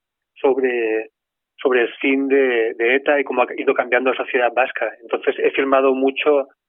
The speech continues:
a, a víctimas de eta, a víctimas del gal, a, a, a miembros de, de, de, tanto de eta como de, como de otros grupos, y, y desde luego toda esa experiencia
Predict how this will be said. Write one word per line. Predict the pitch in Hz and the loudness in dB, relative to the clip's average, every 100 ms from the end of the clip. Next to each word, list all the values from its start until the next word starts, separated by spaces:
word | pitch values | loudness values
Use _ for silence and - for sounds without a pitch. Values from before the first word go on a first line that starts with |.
| _ _ _ _ _ | _ _ _ _ _
a, | - 113 113 - 120 | -2 0 0 2 0
a | |
víctimas | 127 - 143 131 123 | 0 -6 -2 0 0
de | 120 147 | 0 0
eta, | 156 156 151 | 2 2 4
a | |
víctimas | 139 131 143 131 120 | 2 -4 -6 -4 -2
del | 123 | -2
gal, | 123 147 147 151 151 _ _ _ - | 2 2 4 0 -4 _ _ _ 0
a, | 127 113 117 - | 2 2 0 0
a, | 123 113 113 123 - 120 | 0 2 0 -4 -4 -4
a | |
miembros | 120 131 135 135 131 127 - _ _ _ - | -2 -2 0 2 2 0 -4 _ _ _ -6
de, | 131 123 117 117 | -2 0 0 -2
de, | 113 - | -6 -6
de, | - 123 110 107 107 101 | -10 -6 -4 -4 -6 -4
tanto | 123 123 131 | -4 0 2
de | 120 | 2
eta | 127 127 | 2 0
como | 120 123 113 | -2 -4 -4
de, | 113 | -4
como | 113 113 | -6 -6
de | 110 | -6
otros | 113 107 | -6 -6
grupos, | 120 160 160 151 151 - _ _ _ _ | -2 0 2 0 -2 -12 _ _ _ _
y, | 151 139 131 120 120 120 - _ _ | -4 -2 -4 -6 -8 -10 -16 _ _
y | 139 | -4
desde | 131 127 | -2 -2
luego | 117 127 131 | 0 2 2
toda | 139 127 | 0 0
esa | |
experiencia | 135 - 127 135 135 151 147 143 139 | -2 0 0 0 -2 0 2 0 -4